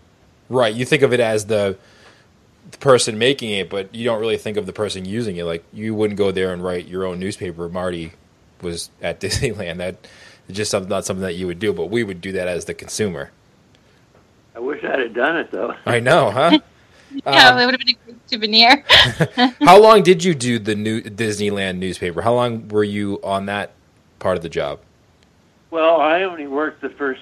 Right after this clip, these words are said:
Speaker 2: summer, uh, uh, in the P R department at Disneyland, uh, and then I went back to school because I still had my senior year to finish, which I did, and, and I went to work,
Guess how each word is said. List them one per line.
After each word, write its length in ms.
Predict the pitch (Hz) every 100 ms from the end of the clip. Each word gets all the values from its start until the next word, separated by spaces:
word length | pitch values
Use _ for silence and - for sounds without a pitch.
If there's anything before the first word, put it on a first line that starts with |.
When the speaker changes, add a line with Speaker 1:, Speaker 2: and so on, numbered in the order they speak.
| -
Speaker 2:
summer, 420 | 147 143 123 107 - 117
uh, 300 | 107 101 113 - _ _ _ _ -
uh, 360 | 101 95 101 98 90
in 160 | 104 113
the 80 | 95
P 200 | 135 127
R 200 | 120 120
department 600 | 104 110 107 101 101 - - _ _ _ _ _ 107
at 200 | 101 117
Disneyland, 800 | 110 113 107 98 101 98 98 101
uh, 400 | 101 98 101 104
and 120 | 107
then 140 | 117 120
I 80 |
went 180 | 120 107
back 240 | 120 107 -
to 120 | 95
school 280 | - 151 131
because 320 | 104 113 104 110
I 120 | 104 -
still 140 | 120
had 180 | 120 104
my 260 | 101 101 90 -
senior 300 | 123 110 107
year 280 | 101 120 127
to 80 | 113
finish, 420 | 107 95 90 - - _ _ _ _ _ _ _
which 200 | 123 127
I 160 | 120 104
did, 440 | 104 104 107 113
and, 300 | 113 104 95 - _
and 120 | 110
I 280 | 107 101 101 - _ _ _ _ _ _
went 200 | 127 117
to 80 | 120
work, 380 | 107 120 113